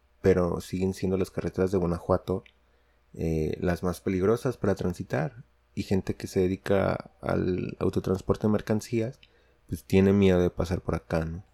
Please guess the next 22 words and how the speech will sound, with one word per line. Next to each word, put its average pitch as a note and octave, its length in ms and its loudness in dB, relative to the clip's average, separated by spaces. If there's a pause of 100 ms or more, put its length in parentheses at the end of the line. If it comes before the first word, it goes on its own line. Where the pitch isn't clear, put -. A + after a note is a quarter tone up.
(680)
Eh, D#2+ 440 -2 (120)
eso F#2+ 220 -2
es - 220 -14 (140)
paradójico, F#2+ 800 2 (720)
es - 200 -2
algo F#2 540 4
que E2+ 240 0
llama F2 160 2
muchísimo F2+ 460 -4
mi F2 240 -6
atención, G2 680 -2 (960)
pero, F2+ 220 -2
pues, E2+ 160 -4
no F2+ 160 -2
sé G2 300 -4 (180)
por F#2 200 -6
qué, F#2 360 -6 (380)
por - 160 -4
qué G2+ 100 0
pasa G2 400 -6
eso F#2 300 -4
en, F2+ 160 -8